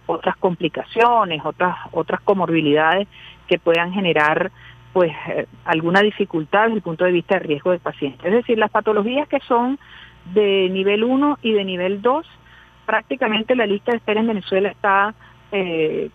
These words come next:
cortísima, por decirlo de alguna manera. Diferente es el caso de las patologías de alta complejidad y diferente es el caso de aquellos pacientes en los cuales no es posible plantear una cirugía correctiva. Y esto ya es algo que depende, pues,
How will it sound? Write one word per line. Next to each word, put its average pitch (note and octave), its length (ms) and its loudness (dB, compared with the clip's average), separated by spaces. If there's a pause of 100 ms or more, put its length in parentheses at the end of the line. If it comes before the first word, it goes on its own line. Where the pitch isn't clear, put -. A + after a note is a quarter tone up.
cortísima, G#3+ 680 -2 (100)
por F3+ 140 -2
decirlo F#3+ 300 0
de G#3 60 0
alguna F3 220 -4
manera. D#3+ 320 -8 (540)
Diferente A#3 440 0
es D4+ 60 0
el D4+ 80 -2
caso D4 280 -2
de F4+ 80 2
las C#4+ 100 0
patologías G#3+ 600 -2
de G#3 160 0
alta G3+ 320 0
complejidad G#3+ 680 -2 (300)
y A3 100 -2
diferente G#3+ 480 0
es C4+ 60 0
el B3 80 -4
caso A#3 280 0
de C4 120 2
aquellos G#3 280 -2
pacientes C#4 460 -4
en G#3 60 -2
los F3+ 100 -4
cuales G3 300 0
no G3+ 280 2
es C4 120 0
posible A#3 680 -2 (400)
plantear F3+ 380 0
una G#3+ 160 -2
cirugía F#3 400 -2
correctiva. A3 640 -4 (100)
Y F3+ 560 0
esto F#3 300 0
ya B3+ 420 2
es B3 100 -2
algo B3 260 2
que B3 100 -4
depende, G#3+ 520 0 (600)
pues, F#3+ 160 0